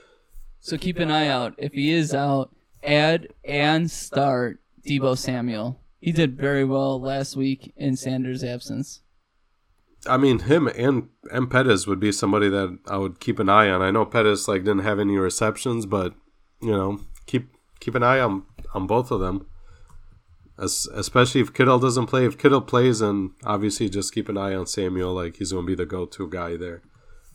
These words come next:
Speaker 2: And then the running back, Tevin Coleman,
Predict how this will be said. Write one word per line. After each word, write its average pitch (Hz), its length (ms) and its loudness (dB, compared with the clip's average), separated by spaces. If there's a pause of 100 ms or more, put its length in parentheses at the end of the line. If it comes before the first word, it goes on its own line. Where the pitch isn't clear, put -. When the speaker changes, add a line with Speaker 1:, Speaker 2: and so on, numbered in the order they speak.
(1200)
Speaker 2:
And 90 120 -6
then 98 140 4
the 101 80 4
running 110 300 4
back, 110 260 2
Tevin 107 300 2
Coleman, 117 540 0